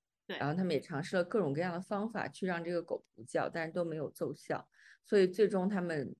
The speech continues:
Speaker 2: 收到了驱逐令，就是你们必须得搬走。
Speaker 1: 嗯。
Speaker 2: 所以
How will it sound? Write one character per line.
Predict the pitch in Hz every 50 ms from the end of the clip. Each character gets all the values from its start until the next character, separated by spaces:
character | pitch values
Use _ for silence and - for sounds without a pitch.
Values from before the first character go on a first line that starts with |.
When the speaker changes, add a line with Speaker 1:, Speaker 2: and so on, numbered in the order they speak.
| _ _ _
Speaker 2:
收 | - - - 190 175
到 | 175 190 170 160
了 | 147 127 -
驱 | - - - - 202 175
逐 | 185 156 113 117
令， | 131 147 151 135 - 147
就 | - 151 143 147
是 | - - - 139 120
你 | 123 143 139
们 | 135 131 135
必 | 139 160 160
须 | 175 175
得 | 165 - -
搬 | - - 135 127 139 147
走。 | 139 - - - _ _ _ _ _ _ _ _ _ _ _ _
Speaker 1:
嗯。 | 185 175 170 165 151 - _ _ _
Speaker 2:
所 | - - 190
以 | 196 196 185 165 147 139 98 -